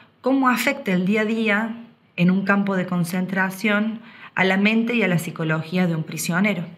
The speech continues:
Y me detengo en esto porque lo que él encontró, y está relacionado con el tema que estamos hablando,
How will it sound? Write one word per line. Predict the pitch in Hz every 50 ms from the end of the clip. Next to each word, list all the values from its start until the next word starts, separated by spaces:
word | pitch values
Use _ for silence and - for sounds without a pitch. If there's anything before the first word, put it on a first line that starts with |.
| - _ _ _ _ _ _ _ _ _ _ _ _ _ _ _ _ _ _ _ _ _ _ - _
Y | - 190
me | 196 202
detengo | 208 208 208 208 254 254 262 254
en | 247
esto | 247 247 233 233 233 - - 220 220 233 233 233 233 - - - - - - - - _ _
porque | - 196 185 170 - 185
lo | 190 185 180
que | 185 196 202 214
él | 233
encontró, | 240 247 233 233 220 208 202 202 202 196 - 220 214 190 196 202 - - - - _ _ _ _ _ _ _ _
y | - 165
está | 151 - 165 165
relacionado | 175 175 180 175 - 180 170 175 175 180 175
con | 185 170
el | 160 160 160
tema | 156 - 220 220 208 196
que | 196 -
estamos | - - 175 175 160 170
hablando, | 175 175 180 202 202 196 190 185 185 190 208 -